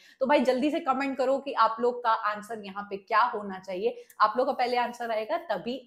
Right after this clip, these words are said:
I will, uh, show you the आंसर। तो I guess आप लोग का आंसर बन गया होगा, ज्यादा इसमें wait करने की जरूरत नहीं है, instantly आपको समझ में आ गया होगा, which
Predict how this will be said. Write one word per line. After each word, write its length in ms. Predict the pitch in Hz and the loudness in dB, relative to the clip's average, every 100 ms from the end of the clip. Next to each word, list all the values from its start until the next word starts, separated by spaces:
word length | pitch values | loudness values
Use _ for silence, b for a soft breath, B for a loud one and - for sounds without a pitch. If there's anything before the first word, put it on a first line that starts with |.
| 190 | -6
I 40 | |
will, 260 | 185 214 202 b b - | -4 -6 -8 b b -6
uh, 180 | 202 196 196 | -2 -2 -4
show 200 | 226 214 | -4 -2
you 180 | 202 190 196 | -2 -4 -2
the 80 | 320 - B B | -4 -4 B B
आंसर। 360 | 202 185 - - _ b b b 240 | -4 -4 -10 -20 _ b b b 0
तो 60 | |
I 100 | 240 | 2
guess 240 | 240 294 - | 4 2 4
आप 160 | 262 240 | 4 4
लोग 160 | 240 240 | 2 0
का 60 | |
आंसर 500 | 254 226 220 214 262 | 0 0 -4 -6 -6
बन 380 | 233 185 220 254 | -4 0 0 0
गया 240 | 240 220 226 | 0 2 2
होगा, 440 | 214 196 190 226 | 0 -2 -2 -2
ज्यादा 320 | 226 190 208 | -2 -4 -4
इसमें 200 | 202 214 | -6 -8
wait 220 | 196 190 - | -12 -12 -10
करने 240 | 202 202 | -10 -8
की 80 | 196 | -8
जरूरत 300 | 190 185 196 | -8 -10 -10
नहीं 100 | 196 | -12
है, 140 | 214 208 | -16 -16
instantly 460 | 202 - 196 214 233 | -16 -14 -14 -8 -6
आपको 220 | 196 - | -6 -10
समझ 240 | 214 196 185 208 | -18 -18 -20 -20
में 100 | - | -10
आ 160 | 202 | -10
गया 260 | 190 185 185 | -8 -6 -4
होगा, 480 | 180 175 196 214 175 | -4 -6 -4 -4 -2
which 220 | 240 - | -6 -6